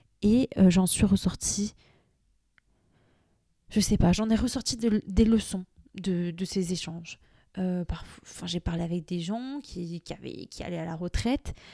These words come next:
et qui me disaient, « Oui, euh, vraiment, si j'ai un conseil à donner dans cette vie, c'est vraiment fais ce que tu kiffes. »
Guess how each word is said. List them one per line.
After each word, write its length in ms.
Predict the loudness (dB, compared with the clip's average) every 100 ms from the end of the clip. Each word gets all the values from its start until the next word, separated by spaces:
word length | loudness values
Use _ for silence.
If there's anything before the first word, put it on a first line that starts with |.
| -16
et 40 | -10
qui 140 | -6
me 60 | -6
disaient, « 360 | -6 -8 -10
Oui, 320 | -10 -12 -10 -8
euh, 100 | -8 -10 -20 _ _ _ -2
vraiment, 240 | 0 0
si 280 | -4 -2 -2
j'ai 80 | -2
un 140 | -4
conseil 280 | -6 -4 -2
à 60 |
donner 320 | -2 -6 -8 -8
dans 120 | -8
cette 200 | -8 -8
vie, 180 | -6 -4
c'est 280 | -2 -2 -4 _ _ _ _ _ _ -8
vraiment 240 | -4 -4
fais 140 | -4 -6
ce 80 | -4
que 80 |
tu 120 | -6 -4
kiffes. » 340 | -6 -8 -14